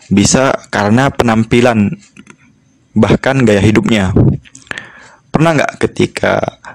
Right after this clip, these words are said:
kamu bersikap idealis pada suatu hal dan orang sekitar menganggap itu adalah hal yang berlebihan, tidak sesuai lah. Bahkan ketika kita mau memulai sesuatu yang baik nih,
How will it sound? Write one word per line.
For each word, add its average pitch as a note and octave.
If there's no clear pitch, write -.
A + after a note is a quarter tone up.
kamu B2
bersikap A2
idealis G2+
pada G2
suatu F#2+
hal B2+
dan G2+
orang B2
sekitar C3+
menganggap D3
itu D3+
adalah B2
hal A2
yang G#2+
berlebihan, G2+
tidak G2+
sesuai C3
lah. C#3
Bahkan C#3
ketika A2
kita -
mau A2+
memulai A2+
sesuatu A2+
yang A2+
baik A2+
nih, A#2